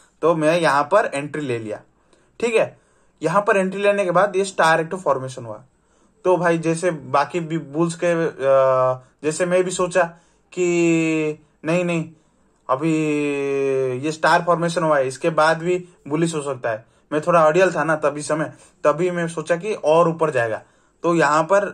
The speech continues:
मैंने सेल नहीं किया। फिर क्या हुआ, उसके बाद वाला दिन एक ठो इतना बड़ा कैंडल हो गया। सपोज कीजिए यहाँ पर प्राइस है हंड्रेड रुपीज,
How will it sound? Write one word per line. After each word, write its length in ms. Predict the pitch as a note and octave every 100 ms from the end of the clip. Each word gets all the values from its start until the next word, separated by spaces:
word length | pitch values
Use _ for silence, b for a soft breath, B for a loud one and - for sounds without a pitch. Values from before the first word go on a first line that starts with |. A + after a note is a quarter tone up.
| _
मैंने 340 | C#3+ D#3+ F#3 A3+ - -
सेल 300 | - F3+ E3+
नहीं 180 | D#3+ E3
किया। 280 | C3 A2 - b b b _
फिर 160 | A3+ A#3
क्या 160 | A3+
हुआ, 180 | F#3+ E3+
उसके 260 | E3 E3 F#3
बाद 200 | E3 D#3+
वाला 180 | D3 D3
दिन 240 | G3+ B3 b b -
एक 160 | D3+ -
ठो 300 | B3+ F4+ - _ _ _ _ _ _ _ _
इतना 260 | C#3+ E3+ E3
बड़ा 160 | E3+
कैंडल 340 | F3 D3+ D3+ D3+
हो 100 | A#2+
गया। 200 | A2 - _ b b b -
सपोज 400 | E3+ E3+ A#3+ A#3+
कीजिए 280 | G#3 E3+ G#3
यहाँ 280 | F3+ F#3+
पर 220 | G3+ A3+ A3
प्राइस 460 | - E3 F3+ F#3+ E3
है 100 | F3+
हंड्रेड 380 | C#3+ D#3+ G3+ D#3+
रुपीज, 400 | C3+ C#3+ G#3+